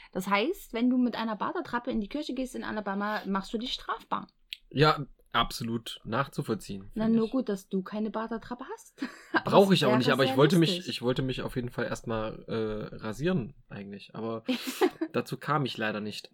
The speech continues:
Speaker 2: Ja, ne, wie gesagt, äh, die Idee mit den, mit den kuriosen, äh, U-S-Gesetzmäßigkeiten, äh, kam mir halt in dem Bezug zu, zu Trump auf jeden Fall, deswegen,
Speaker 1: Mhm.
Speaker 2: ähm, haben wir da ein paar rausgesucht, genau,
Speaker 1: Ja.
Speaker 2: unter anderem halt auch in Florida, ne,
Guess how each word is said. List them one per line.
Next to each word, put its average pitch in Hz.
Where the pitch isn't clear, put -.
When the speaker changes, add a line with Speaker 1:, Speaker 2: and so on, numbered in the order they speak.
Speaker 2:
Ja, 147
ne, 120
wie 123
gesagt, 123
äh, 113
die 113
Idee 113
mit 117
den, 110
mit 107
den 107
kuriosen, 120
äh, 117
U-S-Gesetzmäßigkeiten, 131
äh, 110
kam 123
mir 127
halt 123
in 120
dem 117
Bezug 117
zu, 117
zu -
Trump 127
auf 117
jeden 123
Fall, 120
deswegen, 240
Speaker 1:
Mhm. -
Speaker 2:
ähm, 107
haben 120
wir 139
da 135
ein 127
paar 127
rausgesucht, 135
genau, 214
Speaker 1:
Ja. 175
Speaker 2:
unter 170
anderem 131
halt 131
auch 127
in 139
Florida, 156
ne, 147